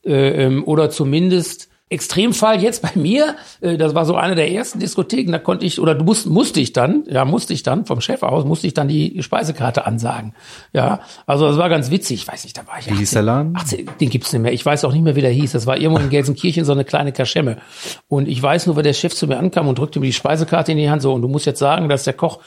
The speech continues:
Speaker 1: und der Koch stand auch einen Meter weiter dahinter, ja, und hat auch genau geguckt, dass ich alles richtig
Speaker 2: Wehe, du sagst es jetzt falsch.
Speaker 1: So sieht's aus, ja, ohne Scheiß, wirklich, da musste ich die Speisekarte ansagen. Und da musste ich. Das hatte ich vorher nie gesagt, aber der sagt, „Hör mal,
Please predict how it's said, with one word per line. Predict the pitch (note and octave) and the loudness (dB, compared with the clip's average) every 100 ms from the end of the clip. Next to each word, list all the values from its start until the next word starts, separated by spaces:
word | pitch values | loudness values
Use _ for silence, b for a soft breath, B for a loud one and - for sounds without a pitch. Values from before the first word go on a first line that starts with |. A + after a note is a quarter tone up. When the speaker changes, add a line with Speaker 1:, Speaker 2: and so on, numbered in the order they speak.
| B B | B B
Speaker 1:
und | |
der | D3 | -2
Koch | - F#3 | 0 -2
stand | - C#3+ | 0 0
auch | F3 E3 | 0 0
einen | D3 | 0
Meter | C#3+ D3 | 2 2
weiter | B2+ D#3 F#3+ | 2 2 2
dahinter, | F3+ F3+ - G#3+ - | 2 2 2 0 0
ja, | - F3 | 0 0
und | C#3 | 0
hat | - | -2
auch | B2 | -6
genau | A#2 C3 E3+ | -4 0 0
geguckt, | D3+ G3+ - | 0 -2 0
dass | C#3 | -2
ich | B2+ | 0
alles | F3+ C3+ | -2 -2
richtig | F2 A2 | 2 4
Speaker 2:
Wehe, | G#2+ | 4
du | G2+ | 4
sagst | G2 F#2 | 2 0
es | F#2 - | -2 -6
jetzt | D#2+ | -6
falsch. | - D#2 A#2 | -4 -4 -2
Speaker 1:
So | C3 G3 | 0 2
sieht's | A3 - | 2 2
aus, | D#3 A#2 A2 | 0 0 -2
ja, | C3 A#2+ | -2 0
ohne | F3 G3+ | 0 2
Scheiß, | - D3 C#3+ C#3+ | 2 0 0 -2
wirklich, | F3+ E3+ | -2 0
da | C#3+ | 0
musste | B2+ E3 D#3+ | 0 0 -2
ich | |
die | - | -4
Speisekarte | C3 C#3+ D3 C3+ B2 A#2 | -2 0 0 0 -2 -2
ansagen. | A2+ B2 C3+ - B B | -2 0 0 -2 B B
Und | - F#3+ | 0 2
da | D3 | 2
musste | C#4+ - | 0 -2
ich. | - - _ _ _ _ | -8 -10 _ _ _ _
Das | D#3 D3+ | -2 0
hatte | D#3+ | 2
ich | E3+ | 2
vorher | F#3 F3+ | 2 2
nie | G#3 | 2
gesagt, | A3 C4 G#3+ | 2 0 0
aber | C3+ C3+ | 0 0
der | C#3 | 2
sagt, | D3+ D#3 | 0 0
„Hör | |
mal, | D#3+ A2 | -2 -2